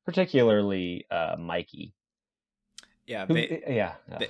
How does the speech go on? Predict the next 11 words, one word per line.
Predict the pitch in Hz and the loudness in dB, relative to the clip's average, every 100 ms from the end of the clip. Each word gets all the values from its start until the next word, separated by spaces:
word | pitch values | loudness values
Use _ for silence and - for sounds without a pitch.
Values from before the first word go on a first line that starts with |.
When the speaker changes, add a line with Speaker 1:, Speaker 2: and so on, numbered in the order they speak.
| - | -8
Speaker 2:
they | 127 123 | -4 -2
said | - 131 113 | 0 -2 2
that, | 117 107 | 2 4
uh, | 110 | 0
when | 107 117 | 0 -4
the | 110 | -4
movie | 113 113 110 | -6 -4 -6
first | - 110 - | -6 -8 -8
released, | 117 107 107 - 107 | -10 -8 -10 -8 -10
apparently, | - 113 85 110 110 110 | -6 -4 -4 -6 -8 -6
um, | 104 98 95 95 | -6 -6 -10 -16